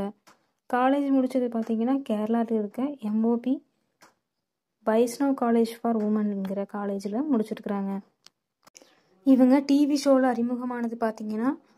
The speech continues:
ரெண்டாயிரத்தி பதினேழுல சூப்பர் சிங்கர்ல அப்படிங்கிற ஷோல பார்ட்டிசிபேட் பண்ணியிருக்கிறாங்க. அதுக்கப்புறம் பார்த்தீங்கன்னா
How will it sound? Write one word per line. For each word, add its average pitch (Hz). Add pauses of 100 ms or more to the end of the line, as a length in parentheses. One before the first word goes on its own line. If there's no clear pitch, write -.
(120)
ரெண்டாயிரத்தி 269 (100)
பதினேழுல 226 (160)
சூப்பர் 254
சிங்கர்ல 220 (600)
அப்படிங்கிற 226 (140)
ஷோல 240
பார்ட்டிசிபேட் 220
பண்ணியிருக்கிறாங்க. 208 (520)
அதுக்கப்புறம் 277
பார்த்தீங்கன்னா 262